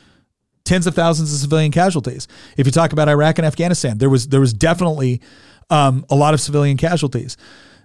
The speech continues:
The, the thing is, is that what I want people to understand is that when you look at war, here's what you notice about all war conducted against by all armies in every area of civilization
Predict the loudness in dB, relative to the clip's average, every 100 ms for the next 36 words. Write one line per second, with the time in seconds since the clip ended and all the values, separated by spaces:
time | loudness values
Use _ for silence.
0 | _ _ _ -10 -2 0 2 2 2 2
1 | 0 0 0 0 -2 -4 0 2 2 0
2 | 0 0 0 -2 -2 -2 -2 0 0 2
3 | 0 0 0 2 2 2 0 -2 -2 0
4 | 2 4 2 2 0 0 0 2 2 2
5 | 0 0 0 -2 0 2 2 2 4 4
6 | 2 -2 -4 -2 0 0 0 0 0 -2
7 | -2 -2 0 2 0 2 2 2 0 -2
8 | _ _ _ _ -6 -4 -4 -8 -4 -2
9 | 2 2 2 2 4 2 0 -2 0 2
10 | 2 2 0 0 -2 -4